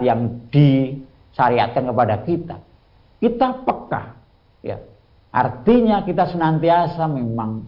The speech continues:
menunggu karena kerinduan kita terhadap syariat-syariat itu, sehingga ketika kita mendengar, membaca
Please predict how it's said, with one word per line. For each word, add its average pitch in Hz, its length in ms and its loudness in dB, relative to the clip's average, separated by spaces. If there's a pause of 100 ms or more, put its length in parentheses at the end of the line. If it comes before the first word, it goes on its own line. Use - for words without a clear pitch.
(320)
menunggu 160 1200 2 (460)
karena 101 320 -6
kerinduan 120 640 2
kita 127 480 0
terhadap 113 400 0
syariat-syariat 113 800 0
itu, 208 400 -4 (480)
sehingga 139 320 2
ketika 233 320 2
kita 175 320 0
mendengar, 202 560 0
membaca 175 960 -2